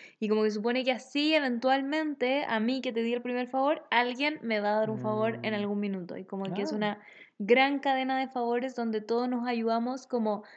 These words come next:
Speaker 1: desinteresadamente.
Speaker 2: Ah, ya sí entiendo. Bueno, sí, pues esa es la idea, la idea como que tú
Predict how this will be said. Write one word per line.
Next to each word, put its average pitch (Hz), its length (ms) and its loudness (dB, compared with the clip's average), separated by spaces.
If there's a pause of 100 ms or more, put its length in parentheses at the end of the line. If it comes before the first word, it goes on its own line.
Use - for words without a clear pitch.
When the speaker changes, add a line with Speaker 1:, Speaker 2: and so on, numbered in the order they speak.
(600)
Speaker 1:
desinteresadamente. 202 1000 0 (180)
Speaker 2:
Ah, 135 420 0
ya 101 140 -2
sí 113 120 -10
entiendo. 107 340 -10
Bueno, 123 140 -4
sí, 123 100 -8
pues 123 160 0
esa 180 60 0
es 175 60 0
la 175 80 2
idea, 160 160 2
la 123 100 0
idea 147 260 2
como 135 220 -2
que 127 120 -2
tú 165 440 -2